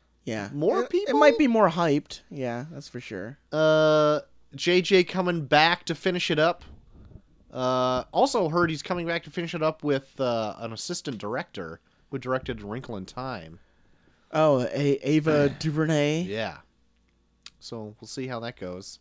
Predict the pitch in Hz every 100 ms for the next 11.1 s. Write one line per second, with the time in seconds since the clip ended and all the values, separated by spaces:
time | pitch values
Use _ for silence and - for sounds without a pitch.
0 | _ 117 110 107 98 95 _ _ _ _
1 | _ _ 339 - 185 196 - _ - 247
2 | 381 359 - 208 269 240 294 339 311 277
3 | 294 254 285 262 269 240 233 - 160 226
4 | 147 113 107 98 120 117 113 123 131 139
5 | 143 147 165 160 - 151 156 139 - 147
6 | 139 123 143 143 123 127 120 113 120 110
7 | 113 117 123 123 139 131 110 120 202 190
8 | 196 _ 123 117 _ _ _ _ 120 117
9 | - _ _ _ _ _ _ _ - 113
10 | 113 - 123 120 110 120 135 113 113 110
11 | 107